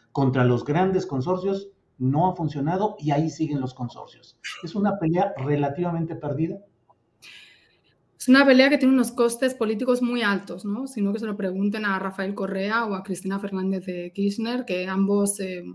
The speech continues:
Speaker 2: pues, trataron de poner en marcha y aprobaron en su, bajo sus mandatos, eh, reformas de ley de prensa que tocaban intereses, eh,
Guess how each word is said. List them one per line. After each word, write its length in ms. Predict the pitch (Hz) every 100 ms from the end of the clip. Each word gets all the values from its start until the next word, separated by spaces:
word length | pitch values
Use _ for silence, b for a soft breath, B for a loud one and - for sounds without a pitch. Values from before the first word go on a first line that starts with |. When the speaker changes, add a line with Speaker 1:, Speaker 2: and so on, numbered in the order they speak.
| _ _ _ _ -
Speaker 2:
pues, 240 | 180 -
trataron 480 | - 180 185 196 196
de 200 | 190 185
poner 320 | 190 185 185
en 80 | 185
marcha 760 | 185 196 196 - 202 190 185 196 b _ -
y 360 | 180 170 165 -
aprobaron 840 | 165 180 185 202 190 175 175 196 _
en 160 | 180 180
su, 180 | -
bajo 240 | 202 175 196
sus 220 | 196 175
mandatos, 580 | 180 190 208 208 180 -
eh, 220 | 208 175 185
reformas 600 | 185 - 208 202 190 185
de 320 | 180 180 175
ley 200 | 180 185
de 100 | 185
prensa 580 | 196 196 202 233 240 269 B B B
que 100 | -
tocaban 420 | 190 202 196 208 214
intereses, 1080 | 208 202 190 202 202 196 190 185 180 -
eh, 200 | 196 180